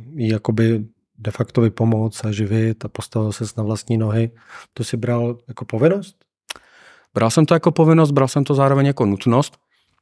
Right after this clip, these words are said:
Speaker 2: ale tohle to fungovalo asi jenom pár let, než jsem pochopil, že ona přišla na to, že takhle mě může, eh,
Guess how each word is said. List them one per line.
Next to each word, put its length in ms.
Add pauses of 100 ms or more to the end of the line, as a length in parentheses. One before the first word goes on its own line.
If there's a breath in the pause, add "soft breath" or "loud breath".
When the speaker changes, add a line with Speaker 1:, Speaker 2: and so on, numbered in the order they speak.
(260)
Speaker 2:
ale 720 (320)
tohle 260
to 120
fungovalo 640
asi 280
jenom 340
pár 340
let, 440
než 180
jsem 160
pochopil, 600 (440 loud breath)
že 120
ona 180
přišla 300
na 100
to, 140
že 140
takhle 260
mě 160
může, 340
eh, 200